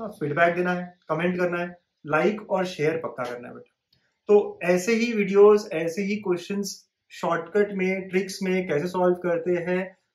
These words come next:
for जेई mains, for सीईटी, हम फटाफट सीखेंगे। तो ये series जो है जुगाड़, ये आपके लिए रोज video लाएगी।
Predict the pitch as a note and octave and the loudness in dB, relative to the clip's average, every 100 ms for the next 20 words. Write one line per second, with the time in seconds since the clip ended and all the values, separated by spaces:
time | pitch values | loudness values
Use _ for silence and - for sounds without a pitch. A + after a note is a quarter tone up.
0 | _ F3 F#3 A3 - C3+ C#3 E3 F3+ E3 | _ 0 2 0 -6 -6 -4 -2 -2 -4
1 | E3+ F3 - _ D#3+ D#3+ D#3+ D3 C#3+ D3+ | -6 -10 -14 _ -2 -2 -2 -6 -4 -4
2 | E3+ E3+ F3 - _ _ - A#3+ - D#3+ | -6 -8 -10 -14 _ _ -10 -8 -4 2
3 | F3+ F#3 G3+ F3+ F#3 F#3 F3+ G3+ - _ | 2 2 -2 -2 0 0 0 -4 -8 _
4 | F#3 G3 G3 F3+ G3+ G3+ - D#3 F3+ F3 | -4 -4 -2 -2 0 -2 -4 -2 0 0
5 | D3 D3+ C#3 - - D#3+ D#3 E3 D#3+ E3 | 0 0 0 -2 -6 -4 -4 -4 -2 0
6 | F3+ E3 F3+ E3 D#3 F#3+ | 0 2 2 2 0 -4